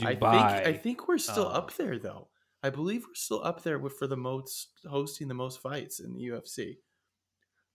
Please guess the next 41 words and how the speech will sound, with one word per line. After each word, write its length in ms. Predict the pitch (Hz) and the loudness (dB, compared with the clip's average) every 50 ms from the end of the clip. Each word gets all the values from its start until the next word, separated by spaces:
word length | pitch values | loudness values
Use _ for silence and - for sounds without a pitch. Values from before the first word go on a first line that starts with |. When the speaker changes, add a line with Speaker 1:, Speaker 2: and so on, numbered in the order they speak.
| _ _ _ _ _ _ _ _ _ _ _ _ _ - | _ _ _ _ _ _ _ _ _ _ _ _ _ 8
Speaker 2:
Uh, 320 | 143 147 147 143 143 135 139 | 12 12 12 12 12 12 12
Speaker 1:
In 100 | 151 160 | 10 6
the 60 | 156 | 8
Speaker 2:
well, 240 | 147 160 156 151 147 | 12 12 12 12 12
Speaker 1:
States. 180 | - - - 139 | 12 8 2 2
Speaker 2:
you 60 | 147 | 6
gotta 160 | 156 170 160 | 8 10 10
remember 300 | 156 151 147 147 143 139 | 10 8 8 8 8 8
Speaker 1:
In 20 | 135 | 6
the 40 | 127 | 4
States. 500 | - - - 78 - - - - - _ _ - | 2 -6 -10 -12 -14 -16 -20 -20 -20 _ _ 4
Speaker 2:
Okay, 260 | 135 127 - 131 95 - | 4 4 4 4 -4 -2
you 100 | - 127 | 2 8
gotta 200 | 135 151 147 143 | 10 10 10 12
remember, 260 | 143 139 135 131 127 | 10 8 8 8 6
though, 200 | 120 110 104 104 | 6 4 4 0
there 220 | 104 113 117 120 120 | 2 4 4 4 4
was 140 | 123 123 120 | 4 2 0
a 60 | 117 | 0
time 260 | - - 131 127 123 | 0 4 4 6 8
where 120 | 123 117 | 10 10
it 100 | 110 110 | 10 10
was 180 | 110 110 107 - - _ - | 8 6 4 2 -8 _ 6
old 300 | - 113 107 120 127 127 | 8 10 10 10 10 10
U 160 | 131 127 131 | 8 8 10
F 120 | 127 131 - | 10 8 8
C, 400 | - - - 139 135 143 147 - _ _ _ _ _ _ _ _ _ _ _ _ _ _ _ _ _ _ _ _ _ _ _ | 4 2 4 4 4 2 0 -4 _ _ _ _ _ _ _ _ _ _ _ _ _ _ _ _ _ _ _ _ _ _ _
where 220 | - 107 101 98 107 - _ _ _ _ _ _ - 131 | -6 -4 -4 -4 -4 -6 _ _ _ _ _ _ 0 8
big 240 | 120 131 127 127 | 12 12 12 12
guys 300 | 123 131 123 123 123 117 | 12 12 12 12 12 10
like 180 | 123 110 107 - | 8 4 4 4
me 240 | 113 110 113 120 123 | 4 4 6 6 4
can 160 | 117 - 123 107 | 2 0 0 4
get 140 | 113 110 110 | 4 6 6
in 120 | 110 110 | 6 4
there 160 | 113 117 113 110 | 6 4 4 4
against 360 | 107 107 113 110 110 - - | 4 2 0 0 0 0 0
a 40 | 107 | 0
little, 640 | 104 110 110 110 110 107 107 104 101 98 98 101 _ _ _ _ _ _ _ _ _ _ _ _ | 2 4 4 4 4 4 4 4 2 0 -2 -6 _ _ _ _ _ _ _ _ _ _ _ _
like, 180 | - 92 92 - _ _ _ _ _ _ _ - | -4 -4 -4 -4 _ _ _ _ _ _ _ -18
five-foot-four 1120 | - - - 127 120 113 - - 120 - - - - 120 117 113 113 113 113 107 104 104 101 | -2 6 10 10 10 10 10 6 2 2 2 2 6 8 10 10 10 10 8 8 6 4 0